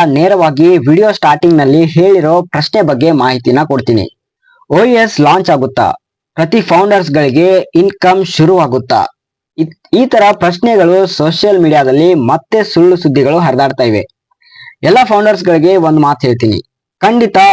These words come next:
ಓ ಇ ಎಸ್ ಮತ್ತೆ ಸ್ಟಾರ್ಟ್ ಆಗುತ್ತೆ, ನಿಮ್ಗೆಲ್ಲ ಆದಾಯ ಕೂಡ ಬರುತ್ತೆ. ಆದ್ರೆ ಕಂಪನಿಯ ಸಿ ಇ ಒ ಅವರು ಮಾಹಿತಿ ಹೇಳದೆಯೇ ಅದು ಯಾವುದು ಸಾಧ್ಯವಿಲ್ಲ. ಆಶ್ ಅವರ ಸ್ಪಷ್ಟತೆ ಇಲ್ಲದೆ ಯಾವ ಕೆಲಸವೂ ಆಗೋದಿಲ್ಲ.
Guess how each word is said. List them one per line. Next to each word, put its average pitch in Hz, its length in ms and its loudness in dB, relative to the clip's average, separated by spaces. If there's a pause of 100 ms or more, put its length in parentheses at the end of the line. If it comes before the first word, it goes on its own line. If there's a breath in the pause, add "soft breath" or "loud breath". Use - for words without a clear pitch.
(120)
ಓ 165 160 0
ಇ 175 80 4
ಎಸ್ 175 240 0
ಮತ್ತೆ 139 300 0
ಸ್ಟಾರ್ಟ್ 139 360 -2
ಆಗುತ್ತೆ, 117 460 -4 (540 soft breath)
ನಿಮ್ಗೆಲ್ಲ 202 380 2 (200)
ಆದಾಯ 180 400 2
ಕೂಡ 143 220 -2
ಬರುತ್ತೆ. 135 500 -2 (260)
ಆದ್ರೆ 202 340 0
ಕಂಪನಿಯ 185 600 0 (100)
ಸಿ 185 200 -2
ಇ 185 160 4
ಒ 185 40 4
ಅವರು 165 360 2
ಮಾಹಿತಿ 160 480 0
ಹೇಳದೆಯೇ 151 580 0 (160)
ಅದು 139 140 0
ಯಾವುದು 160 400 2
ಸಾಧ್ಯವಿಲ್ಲ. 127 520 0 (420)
ಆಶ್ 226 200 0
ಅವರ 220 200 0
ಸ್ಪಷ್ಟತೆ 196 600 -2
ಇಲ್ಲದೆ 160 260 0 (100)
ಯಾವ 165 360 0
ಕೆಲಸವೂ 156 460 -2
ಆಗೋದಿಲ್ಲ. 135 600 0